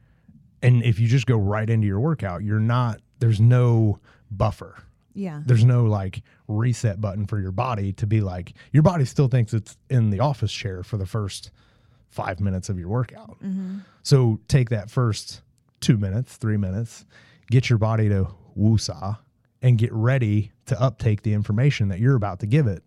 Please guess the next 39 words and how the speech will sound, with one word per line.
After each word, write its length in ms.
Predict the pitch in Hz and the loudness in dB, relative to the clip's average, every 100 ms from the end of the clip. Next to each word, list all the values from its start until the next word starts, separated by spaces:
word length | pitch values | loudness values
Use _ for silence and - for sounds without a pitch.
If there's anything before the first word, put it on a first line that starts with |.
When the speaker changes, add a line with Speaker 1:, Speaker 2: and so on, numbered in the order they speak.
| _ - | _ 0
Speaker 1:
through 320 | 120 117 101 | 2 4 2
movement 420 | 104 110 101 101 | 2 2 0 -4
or 80 | 101 | -4
whatever 340 | 104 104 98 | -4 -6 -6
exercise 540 | 107 104 110 104 92 98 | -8 -6 -8 -8 -10 -4
program 460 | 110 101 92 85 | -2 -2 -4 -10
you're 100 | 87 | -10
about 220 | 85 82 - | -10 -12 -12
to 80 | |
do. 280 | - 90 - _ - 214 | -14 -14 -16 _ -14 -12
Speaker 2:
Okay. 260 | 185 135 175 - - | -12 -16 -18 -20 -6
Speaker 1:
Um, 320 | 110 110 110 117 | 0 0 0 4
you 160 | 143 | 4
can 100 | 143 | 6
also 240 | 147 - 135 | 2 2 2
do 180 | 139 131 | 2 0
it 100 | - | 0
right 260 | 127 131 123 123 | 0 0 -4 -2
before 240 | 113 127 | 2 2
you 60 | 120 | 2
go 60 | 107 | 2
to 60 | |
bed 180 | 107 131 | 2 0
at 80 | 123 | 2
night. 260 | 131 131 - _ _ _ _ - - - | 2 2 -2 _ _ _ _ -16 -14 0
It's 140 | 120 | 2
a 40 | 123 | 2
great 260 | 110 113 | 0 -2
time 220 | 113 117 110 | 0 2 2
to 60 | |
do 180 | 107 113 | 4 4
it 220 | 117 - | 2 0
'cause 160 | - 104 | -2 0
your 80 | 101 | 0
body's 260 | 98 95 | -2 -2
gonna 140 | 101 98 | -2 -2
repair 300 | 92 - 113 | -2 -2 -2
itself 360 | - 110 104 101 | -2 -2 -2 -2
over 300 | 95 95 | -6 -6